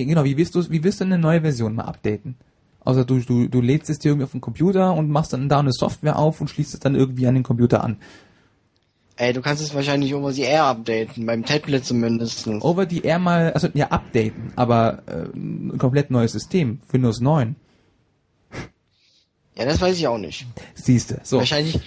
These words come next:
Speaker 2: vielleicht gibt's ja dann, äh, äh, eine Windows-Variante, die auf einen U-S-B-Stick ausgeliefert
Speaker 1: Ja, aber
Speaker 2: wird.
Speaker 1: nicht jeder, jedes Tablet hat auch einen U-S-B-Stick, einen U-S-B-Slot.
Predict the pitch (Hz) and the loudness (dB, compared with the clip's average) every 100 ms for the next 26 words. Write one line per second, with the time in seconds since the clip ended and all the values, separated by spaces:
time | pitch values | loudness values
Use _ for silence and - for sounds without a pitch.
0 | - - - 156 175 190 202 180 180 190 | -8 -6 0 0 0 -2 0 2 2 0
1 | 185 160 170 165 165 - - _ - 160 | -4 -6 -4 -4 -4 -10 -20 _ -8 0
2 | 151 135 147 151 147 170 185 180 170 165 | 0 0 0 0 2 2 4 4 4 4
3 | 160 170 165 151 139 151 143 143 - 156 | 4 2 0 0 0 0 -4 -2 0 2
4 | 185 202 113 123 - 127 123 123 190 202 | 2 2 2 0 -2 -6 -4 2 4 4
5 | - 185 185 156 170 - 156 156 - - | 4 4 6 6 4 4 4 4 0 -6
6 | - - - 127 123 - 370 - - - | -4 -2 2 4 4 2 -2 -4 -12 -14
7 | - _ _ - 147 - - - - - | -20 _ _ -2 0 0 -2 -2 -2 -6
8 | - | -10